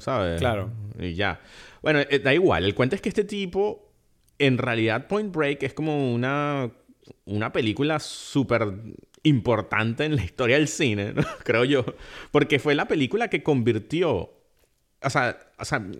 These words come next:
Speaker 1: el hecho de que él sea el protagonista es una cosa que, no sé, se le ocurrió a Catherine Bigelow de la nada, porque es como que este tipo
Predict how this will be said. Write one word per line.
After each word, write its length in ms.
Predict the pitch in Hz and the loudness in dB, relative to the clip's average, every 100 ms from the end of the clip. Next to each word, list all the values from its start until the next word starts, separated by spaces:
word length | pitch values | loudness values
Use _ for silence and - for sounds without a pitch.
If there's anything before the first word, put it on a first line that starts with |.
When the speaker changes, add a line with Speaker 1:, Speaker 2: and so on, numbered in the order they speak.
| 50 | -10
Speaker 1:
el 160 | - 139 | 0 2
hecho 200 | 175 285 | 4 2
de 100 | 247 | 2
que 160 | 147 131 | 4 4
él 80 | 160 | 4
sea 120 | 202 | 0
el 60 | 202 | 0
protagonista 800 | 190 117 95 113 226 - 269 - - | 0 0 2 0 -2 -4 -8 -8 -2
es 100 | 123 | 0
una 220 | 131 139 | 0 -2
cosa 260 | 156 175 | -2 -2
que, 520 | 165 127 107 95 85 - - | 0 2 2 0 -4 -14 -14
no 240 | 95 95 90 | -8 -6 -4
sé, 140 | - | -4
se 120 | - | -2
le 60 | 101 | 0
ocurrió 340 | 92 110 104 | 2 2 2
a 40 | 104 | 2
Catherine 380 | 131 160 160 110 | 0 0 -2 2
Bigelow 380 | 120 139 165 165 | 4 2 0 0
de 120 | 127 | 0
la 120 | 92 | 2
nada, 360 | 113 135 170 175 | 2 2 0 -2
porque 200 | 151 - | 0 0
es 60 | - | -2
como 200 | 123 143 | -4 -4
que 80 | |
este 160 | 110 113 | -4 -4
tipo 380 | 127 127 165 | -4 -2 -4